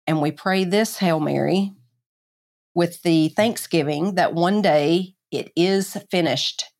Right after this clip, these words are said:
Jesus says from the cross. There will be an end to our pain.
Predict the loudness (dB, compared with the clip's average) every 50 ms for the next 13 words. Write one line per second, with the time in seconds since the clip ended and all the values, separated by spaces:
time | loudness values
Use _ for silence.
0 | -8 -2 0 0 0 0 0 -4 -6 -2 -2 0 0 0 -2 -4 -4 -4 -4 -2
1 | -2 -4 -2 0 0 0 0 0 -4 -6 -10 -12 -14 -16 _ -20 -20 _ _ -4
2 | 0 0 2 2 2 2 2 2 2 2 2 2 2 2 2 2 2 0 2 2
3 | 2 2 0 -2 -2 -4 -2 -2 0 2 2 0 0 0 0 0 0 0 -2 -4
4 | -4 -6